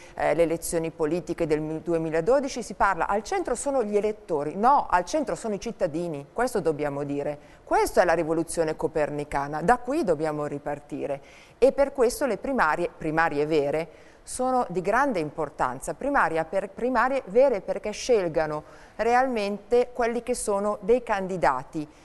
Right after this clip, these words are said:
in grado di amministrare innanzitutto nei comuni dove noi andremo al voto, ma per amministrare bisogna avere delle caratteristiche fondamentali che sono competenze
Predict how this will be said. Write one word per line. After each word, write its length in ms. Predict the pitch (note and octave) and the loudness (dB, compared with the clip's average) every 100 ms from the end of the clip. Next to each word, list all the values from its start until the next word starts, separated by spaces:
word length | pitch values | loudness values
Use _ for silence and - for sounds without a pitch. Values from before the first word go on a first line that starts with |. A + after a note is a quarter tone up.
| - | -10
in 160 | D4 C#4+ | -2 0
grado 480 | A3 F3+ D3 D3 D#3 | 2 2 0 0 -4
di 360 | D#3+ A3 A#3+ - - - - | -4 -4 -6 -8 -20 -20 -6
amministrare 840 | G3+ G3 F3+ E3+ - G3 D4 A#3+ | -4 -2 -4 -4 -2 2 2 2
innanzitutto 680 | F3 D#3+ D#3+ E3+ G#3+ G#3+ G3+ | 0 -2 -4 -8 -8 -4 -2
nei 160 | D#3+ | -2
comuni 380 | - D#3+ F3+ G#3 | -4 -6 -4 -2
dove 220 | D#3+ D#3 | -2 -2
noi 160 | D#3 D#3 | -2 -4
andremo 420 | D#3 D3+ D#3 D3+ | -4 -2 -2 -2
al 100 | D3+ | -4
voto, 440 | C3+ C3+ B2+ C#3 - - - - | -4 -8 -6 -12 -12 -20 -20 -4
ma 160 | A3 | -4
per 140 | A#3+ F4 | 0 -2
amministrare 760 | C4+ G#3+ G#3+ - F3 C3+ D#3+ | 0 -2 -4 -2 0 2 0
bisogna 380 | E3 G3+ G#3+ A3+ | -2 -4 -2 -2
avere 460 | G#3 A3 A3+ A#3 F#3 | 0 0 0 -2 -4
delle 220 | G#3 G#3 | -4 -4
caratteristiche 800 | G#3 G3+ G3 G#3 F#3+ - G3 F#3+ | -2 -4 -4 -6 -6 -8 -8 -8
fondamentali 800 | F#3+ F3+ E3+ F3 F3 D#3+ C#3 D3 | -6 -6 -6 -6 -8 -10 -10 -8
che 100 | F3+ | -8
sono 280 | - D3+ - | -6 -8 -8
competenze 920 | - A#3+ A#3 F3 - D3 D3+ - F#3 | -2 0 0 -6 -4 -6 -6 -6 -6